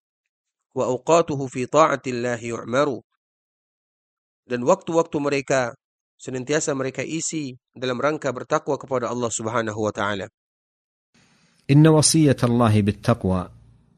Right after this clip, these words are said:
Speaker 2: المتكررة في آيات الحج ودعوته سبحانه لأولي الألباب إلى تقواه تدل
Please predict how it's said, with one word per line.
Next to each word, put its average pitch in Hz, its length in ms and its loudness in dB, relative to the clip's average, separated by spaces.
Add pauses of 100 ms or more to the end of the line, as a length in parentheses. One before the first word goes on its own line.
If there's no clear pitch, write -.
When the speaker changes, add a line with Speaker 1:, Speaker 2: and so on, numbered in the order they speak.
(160)
Speaker 2:
المتكررة 117 1000 4
في - 240 -4
آيات 110 360 0
الحج 98 380 -2 (840)
ودعوته 113 720 4
سبحانه 104 720 2 (640)
لأولي 127 380 6
الألباب 110 600 4
إلى 101 340 2
تقواه 101 540 -2 (680)
تدل 143 640 6